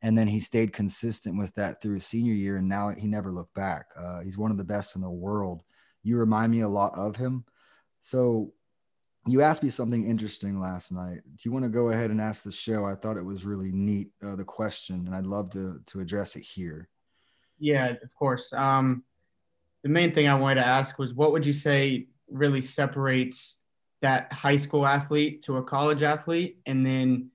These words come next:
Speaker 2: in my case, a college athlete who wants to take his craft to,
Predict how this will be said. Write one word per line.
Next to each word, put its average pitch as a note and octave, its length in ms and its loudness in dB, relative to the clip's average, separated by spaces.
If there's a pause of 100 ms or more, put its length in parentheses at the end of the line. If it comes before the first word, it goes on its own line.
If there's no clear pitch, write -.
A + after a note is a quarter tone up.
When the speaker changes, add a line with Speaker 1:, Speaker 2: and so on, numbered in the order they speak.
(200)
Speaker 2:
in C3+ 120 2
my C3+ 180 6
case, C3 560 0
a C3+ 60 -8
college C3+ 400 0
athlete B2+ 440 0
who B2+ 80 -2
wants B2+ 260 -4
to A#2+ 60 -16
take B2+ 280 -4
his A#2+ 300 -8 (100)
craft B2+ 460 0
to, B2 380 -2